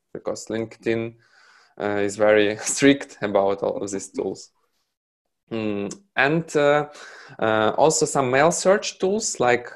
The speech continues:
HireTool, Contact Out, um, like, um, Numeria,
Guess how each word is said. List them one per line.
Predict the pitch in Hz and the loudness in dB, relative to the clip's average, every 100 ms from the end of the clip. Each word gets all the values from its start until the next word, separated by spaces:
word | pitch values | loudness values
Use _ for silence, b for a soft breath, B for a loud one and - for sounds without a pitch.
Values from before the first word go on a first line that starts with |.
| - - - | -20 -14 0
HireTool, | 131 147 143 151 143 143 147 156 b b b b | 2 2 0 0 2 0 -2 -6 b b b b
Contact | - 120 147 147 | -4 0 0 0
Out, | 135 127 139 143 - - _ _ _ | 0 4 2 0 -8 -20 _ _ _
um, | 113 110 110 107 107 107 107 _ _ _ _ | -2 0 0 0 0 -2 -8 _ _ _ _
like, | 104 104 - - _ _ _ | -4 -4 -8 -20 _ _ _
um, | 104 101 101 98 98 98 101 - _ | -4 -2 -2 -4 -6 -10 -12 -16 _
Numeria, | 120 117 147 202 220 | -2 0 2 2 0